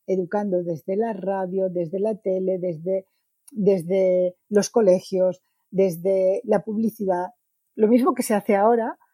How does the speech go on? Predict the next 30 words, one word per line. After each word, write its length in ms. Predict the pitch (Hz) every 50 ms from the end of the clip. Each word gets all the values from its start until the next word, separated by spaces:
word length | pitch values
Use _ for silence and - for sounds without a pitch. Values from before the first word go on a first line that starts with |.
| _ _ _
pero 140 | 190 175
en 80 | 175 175
aquella 380 | 170 151 190 190 185 214 208 214
época 320 | 220 214 247 233 - 285
lo 140 | 254 214 190
que 100 | - 170
se 160 | 143 - 175
hacía 260 | 156 - - 208 208 214
es 120 | 214 -
transmitir 840 | - 180 175 160 - 180 175 175 175 170 - 233 240 247 269 277 - _ _ _ _ _ _ _ _
esa 280 | - 196 - - 185 180
idea 380 | 185 170 202 208 220 226 233
de 300 | 220 202 196 214 233 240 - _ _ _ _ _
la 160 | 185 175 170
mujer 540 | 170 170 - - 208 202 208 208 208 202 185
dedicada 760 | 175 170 165 170 170 - 180 180 180 180 180 185 175 175
a 40 | 180
su 180 | 175 - 190 180
familia, 720 | - 185 180 180 202 214 214 202 196 202 208 202 202 196 - _ _ _ _ _ _
eh, 200 | 208 185 185 180
su 200 | 175 - 208 190
vida 380 | 180 202 202 185 185 185 185 185
eran 220 | 185 185 185 185
sus 260 | - - 190 160 143
hijos, 440 | 202 202 202 180 - - 202 190 -
su 140 | - 196 185
marido, 500 | 180 180 180 190 196 202 185 190 196 185
tenía 300 | - 185 185 190 190 175
que 100 | - 170
estar 320 | - _ - 139 139 180